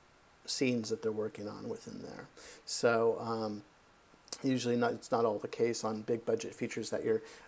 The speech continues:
you're, you're doing everything. Uh, once in a while, if it's a, a indie film or something small, you might be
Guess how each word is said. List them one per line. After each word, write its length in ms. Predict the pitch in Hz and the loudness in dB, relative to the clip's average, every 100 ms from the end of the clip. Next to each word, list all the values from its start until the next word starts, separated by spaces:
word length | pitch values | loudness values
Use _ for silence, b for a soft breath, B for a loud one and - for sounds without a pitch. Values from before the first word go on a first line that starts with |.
| - | -12
you're, 300 | 120 117 110 | -4 -2 0
you're 140 | - 120 | -2 0
doing 260 | 127 110 | 2 2
everything. 580 | - 113 107 - - - - 123 | 2 2 0 -4 -8 -8 -6 -4
Uh, 80 | |
once 300 | 123 120 117 | 0 0 0
in 80 | - | 2
a 20 | |
while, 160 | 117 107 | 4 4
if 100 | 104 | 0
it's 160 | 107 107 | -4 0
a, 420 | 104 - 107 - - | 0 -2 -6 -8 -2
a 40 | |
indie 220 | 147 135 | 2 2
film 320 | 123 131 120 | 4 6 6
or 60 | 113 | 2
something 340 | 113 110 117 | 0 -4 -6
small, 460 | 110 - 110 110 104 B B B | -6 -4 -2 -2 -2 B B B
you 80 | 98 | -2
might 200 | 113 | -2
be 120 | - | -2